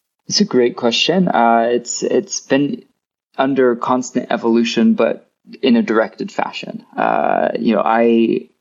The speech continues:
had the opportunity quite early in my adult life to, um, to serve as a religious representative for my church, uh, where I spent f-, a full two years talking with people about my beliefs and sharing,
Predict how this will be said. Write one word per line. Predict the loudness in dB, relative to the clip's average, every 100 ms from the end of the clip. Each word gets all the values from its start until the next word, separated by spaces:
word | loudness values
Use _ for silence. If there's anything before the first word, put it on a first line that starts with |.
| -6
had | -2 0 0
the | -2
opportunity | -4 -6 -6 0 2 2 2 2 2 0 -4 -20 _ _ _
quite | -2 0 2
early | 2 4 4
in | 4
my | 2 2
adult | 2 0 0
life | 0 0 -2 -10
to, | -4 -2 0 0 0 0
um, | 0 0 0 0 -2 -4 _ -18 -18 -20 _ _
to | -4 0 0 -2
serve | 0 0 2
as | -2 0
a | 2
religious | 2 2 2 0
representative | -2 -4 -2 0 0 -2 0
for | 0
my | 0
church, | 0 -2 -2 -8 -8 -12 -4
uh, | 0 2 0
where | 0 2 2 2
I | 0
spent | -2 -2 0 0 -4 -12 _ _
f-, | -20 -20 -4
a | -2
full | 0 0 -2
two | 0 2
years | 4 4 2 0 -4
talking | -4 -6 -4 -4
with | -4 -6
people | -10 -4 0 2 2
about | 0 0
my | -2 -2
beliefs | 0 2 0 -2 -2
and | 0 0 0
sharing, | 0 2 2 2 2 2 0